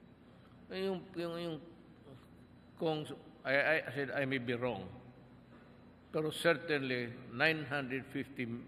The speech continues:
thousand radar is just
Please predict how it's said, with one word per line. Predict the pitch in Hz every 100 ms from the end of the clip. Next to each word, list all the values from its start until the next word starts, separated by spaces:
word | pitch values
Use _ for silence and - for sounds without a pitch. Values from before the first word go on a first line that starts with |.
| - - -
thousand | 127 113 - 117 104 95 95 - - - - - - - -
radar | - 147 131 107 107 127 135
is | 127 - 113
just | 135 127 -